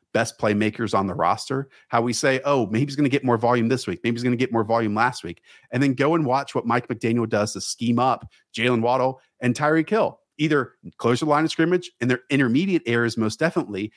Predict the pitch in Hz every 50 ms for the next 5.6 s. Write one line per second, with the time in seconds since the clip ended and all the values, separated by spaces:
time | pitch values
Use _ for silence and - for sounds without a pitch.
0 | _ _ - 123 131 143 143 131 - 170 160 - 143 123 135 143 156 156 143 131
1 | 120 117 101 95 107 110 120 113 - 120 113 113 117 104 104 92 87 - - -
2 | _ _ _ _ _ _ _ _ _ - 123 117 110 104 117 107 101 98 - -
3 | 92 78 - - _ - 123 127 135 127 - 98 - - 127 127 127 - - 139
4 | 139 135 127 123 117 104 - - 117 113 110 110 110 117 117 - 101 95 95 -
5 | 98 101 98 - 101 98 95 90 - - -